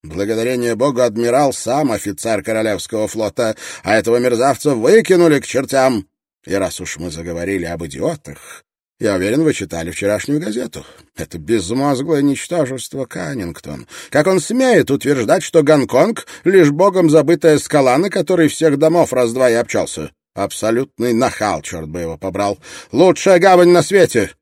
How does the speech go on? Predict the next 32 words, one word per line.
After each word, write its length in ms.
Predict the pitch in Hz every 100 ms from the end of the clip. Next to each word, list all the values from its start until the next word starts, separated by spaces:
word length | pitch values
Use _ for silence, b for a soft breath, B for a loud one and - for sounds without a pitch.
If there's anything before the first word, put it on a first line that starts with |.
| -
Как 260 | - 277 -
он 120 | 240
смеет 340 | 240 240 160
утверждать, 460 | 190 185 170 190 170
что 160 | 160
мы 80 | 156
ничего 280 | 147 - 117
не 100 | 156
понимаем 540 | 147 135 117 120 165 165
в 40 |
морском 400 | 175 151 175 156
деле?» 380 | 165 156 123 - B B B
Строн 600 | - - 82 95 135 120
вспомнил 680 | - - 120 127 113 113 92
первый 500 | - 92 120 101 92
день. 520 | 80 90 92 85 73 _ b b b
Господи, 680 | 73 85 78 - - 71 71
неужели 580 | 73 76 73 80 117
это 180 | 113 -
было 240 | 90 101 92
всего 360 | - 90 95
шесть 460 | - - 101 95 -
с 60 |
небольшим 680 | 87 90 85 76 - 101 87
месяцев 540 | 85 95 78 - 85 -
назад? 680 | 82 78 82 110 92 - _ b b b
И 160 | - 120
понял, 460 | - 117 110 98
что 260 | 85 - 104
не 140 | 98
ошибся 640 | 87 76 - 78 82 - 76
тогда. 400 | 71 69 67 -